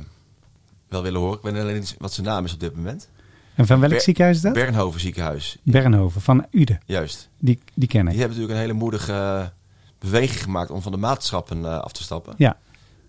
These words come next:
Speaker 1: En dat, eh, goed, eh, die zijn wel in wat zwaardere weer terechtgekomen begin de, dit
Speaker 2: Ja.
Speaker 1: jaar. Ehm,
Speaker 2: Nog steeds, maar
Speaker 1: nog steeds, maar ik ben, ben wel
Speaker 2: challenging.
Speaker 1: benieuwd hoe die daarop, eh,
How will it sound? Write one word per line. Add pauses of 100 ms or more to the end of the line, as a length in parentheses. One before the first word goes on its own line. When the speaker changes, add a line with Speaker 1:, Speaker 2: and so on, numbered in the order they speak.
Speaker 1:
En
dat,
eh,
goed,
eh, (100)
die
zijn
wel
in
wat
zwaardere
weer
terechtgekomen
begin
de,
dit
Speaker 2:
Ja.
Speaker 1:
jaar. (840)
Ehm, (140)
Speaker 2:
Nog
steeds,
maar
Speaker 1:
nog
steeds,
maar
ik
ben,
ben
wel
Speaker 2:
challenging.
Speaker 1:
benieuwd
hoe
die
daarop,
eh,